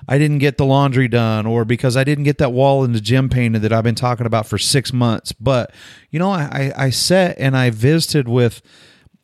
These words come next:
you know, this friend that was having a bad day. I sat and, and talked through some things with, you know, with you or, or whatever. I,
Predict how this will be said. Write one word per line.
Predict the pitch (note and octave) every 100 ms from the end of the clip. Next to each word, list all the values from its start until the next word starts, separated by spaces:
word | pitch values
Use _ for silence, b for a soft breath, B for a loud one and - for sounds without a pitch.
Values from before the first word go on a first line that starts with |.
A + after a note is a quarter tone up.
| _
you | C3+
know, | C3+ C3
this | A#2 A#2+ D3+
friend | - D3+ D3+ D#3
that | A#2+
was | A2+
having | B2+ A#2+
a | A#2
bad | A#2+ B2 A#2
day. | F3 C3+ A2+
I | A2
sat | - C#3+ C3+ -
and, | B2+ B2+ A#2
and | A#2 A#2 G#2+
talked | - C#3 -
through | - C#3+
some | - B2+ A#2+
things | C#3 C#3 C#3 B2
with, | C#3 - B B B B
you | - C3
know, | C3+
with | C#3 A#2+
you | A#2+ E3+ G3 B2
or, | G2+ A2
or | A2+ C3 B2
whatever. | B2+ D#3+ F3+ D3 A2+
I, | A#2